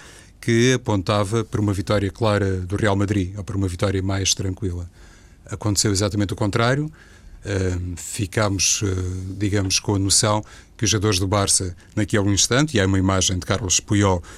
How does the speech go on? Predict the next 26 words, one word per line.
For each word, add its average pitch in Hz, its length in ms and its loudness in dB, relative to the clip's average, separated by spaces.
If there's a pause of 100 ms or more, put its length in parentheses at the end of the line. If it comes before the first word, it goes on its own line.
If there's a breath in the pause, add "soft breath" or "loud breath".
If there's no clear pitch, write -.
(140 loud breath)
que - 80 -20
para 98 140 -2
mim 98 180 4
é 92 60 4
absolutamente 92 440 0
paradigmática 92 640 0
sobre 95 280 0
isto, 104 260 0 (360 loud breath)
quando 101 460 2
ele 95 300 0
puxa - 300 0
pelo 101 240 2
ânimo 101 200 4
dos 101 140 0
colegas, 110 380 2
quando 107 140 0
Benzema 101 340 2
ainda 101 140 2
está - 160 0
a 101 40 -2
festejar 101 340 0
o 101 60 0
gol. 92 200 -2 (540 loud breath)
E 98 120 0
ficou 110 320 -2
realmente 107 500 2